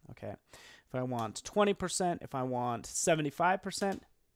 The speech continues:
combo keys just like that, done and done. You get the idea.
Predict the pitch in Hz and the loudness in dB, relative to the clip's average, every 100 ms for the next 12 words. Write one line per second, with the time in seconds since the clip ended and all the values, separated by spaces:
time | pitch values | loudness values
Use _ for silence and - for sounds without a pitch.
0 | _ - 135 127 127 120 123 120 117 110 | _ -8 -2 0 0 -2 -4 -4 -6 -8
1 | 110 95 101 113 110 - - 120 117 113 | -8 -8 -10 -8 -8 -8 -8 -6 -6 -8
2 | - - 110 107 107 90 95 131 139 127 | -12 -12 -12 -10 -8 -8 -6 -2 -2 -2
3 | 117 110 101 104 78 | -6 -6 -8 -10 -12